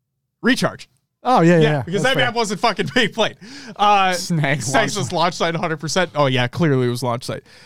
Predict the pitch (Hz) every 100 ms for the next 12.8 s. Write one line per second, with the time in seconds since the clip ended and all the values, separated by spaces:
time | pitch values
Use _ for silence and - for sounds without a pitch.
0 | - _ 190 208 196 160 135 113 _ _
1 | _ _ _ _ _ _ _ _ _ _
2 | _ _ 165 202 330 339 220 214 214 190
3 | 160 180 196 208 180 165 120 - - _
4 | _ _ _ _ _ _ _ _ 247 262
5 | 320 269 262 233 - - - - 233 262
6 | 277 - 247 175 180 247 285 262 233 196
7 | 202 131 - _ _ _ _ _ _ _
8 | _ _ _ _ _ _ _ _ - 269
9 | 330 302 240 247 330 427 370 330 370 226
10 | 320 349 262 - 233 226 220 285 320 349
11 | 311 311 294 302 330 262 - 302 302 311
12 | 277 269 302 269 240 294 226 -